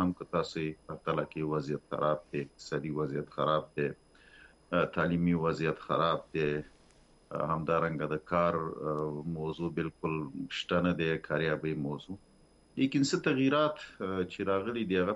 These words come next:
په اروپا کې دي او په دویمه، مرحله کې د ترانزیت هیوادونو کې دي. تاسو ته معلومه ده چې لکه ترکیه شوه، اندونیشیا شوه،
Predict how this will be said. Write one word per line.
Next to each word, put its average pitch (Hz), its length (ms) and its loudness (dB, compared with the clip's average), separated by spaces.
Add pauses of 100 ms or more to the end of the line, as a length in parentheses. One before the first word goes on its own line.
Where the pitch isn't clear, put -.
په 98 140 -4
اروپا 92 340 0
کې 131 240 -4
دي 131 160 2
او 113 160 0
په 95 160 0
دویمه، 131 300 4 (680)
مرحله 87 340 2 (100)
کې 101 360 0
د 82 320 2 (140)
ترانزیت 98 460 0
هیوادونو 76 440 0
کې - 220 -14
دي. 82 80 -10 (760)
تاسو 127 220 2
ته 131 100 4
معلومه 131 320 4
ده 117 80 -2
چې 117 160 -2 (320)
لکه 95 240 0
ترکیه 90 460 0
شوه، 85 240 0
اندونیشیا 82 640 0
شوه، 82 260 -2